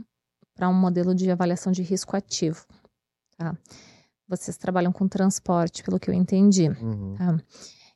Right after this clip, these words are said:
Speaker 1: E aí tem lá os rastreadores, monitoramento, sabe se o cara freia bruscamente, sabe pra onde o ca-,
Speaker 2: Telemetria.
Speaker 1: é, desligou, né, o negócio lá do,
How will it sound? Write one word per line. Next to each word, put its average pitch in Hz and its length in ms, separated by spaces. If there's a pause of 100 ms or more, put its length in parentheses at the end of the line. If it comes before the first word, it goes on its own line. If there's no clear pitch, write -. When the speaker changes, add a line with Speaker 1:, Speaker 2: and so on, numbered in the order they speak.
Speaker 1:
E 190 80
aí 170 160
tem 190 260
lá 180 260
os 170 100
rastreadores, 175 1080
monitoramento, 170 1300
sabe - 320
se - 100
o 180 40
cara 156 240
freia 170 280
bruscamente, 175 1120
sabe 165 460
pra 202 220
onde 196 200
o - 40
ca-, - 120
Speaker 2:
Telemetria. 180 340
Speaker 1:
é, 175 40
desligou, 175 600
né, 165 160
o 170 40
negócio 165 480
lá 170 140
do, 170 400